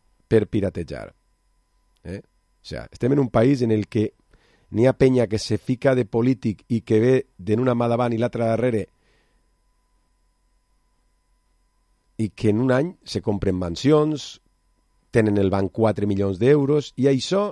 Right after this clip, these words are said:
ni la policia, ni Hacienda, ni el fiscal, ningú. Ara, com se t'ocorrisca ficar-te a veure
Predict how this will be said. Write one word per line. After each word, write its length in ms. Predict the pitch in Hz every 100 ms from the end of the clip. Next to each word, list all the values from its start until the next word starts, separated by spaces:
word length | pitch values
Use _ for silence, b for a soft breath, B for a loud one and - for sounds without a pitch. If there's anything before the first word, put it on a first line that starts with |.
| -
ni 160 | 123 123
la 140 | 113 95
policia, 800 | 117 110 98 131 165 160 160 156 151
ni 160 | 113
Hacienda, 800 | 101 - 120 160 160 147 151 151
ni 120 | 127
el 140 | 113 -
fiscal, 800 | 101 - - 156 160 160 147 113
ningú. 480 | 127 123 117 104 - b b b _
Ara, 240 | 143 123 92
com 160 | 120
se 140 | 113 123
t'ocorrisca 640 | 127 113 135 165 135 156
ficar-te 400 | 131 135 151 151
a 60 | 147
veure 200 | 143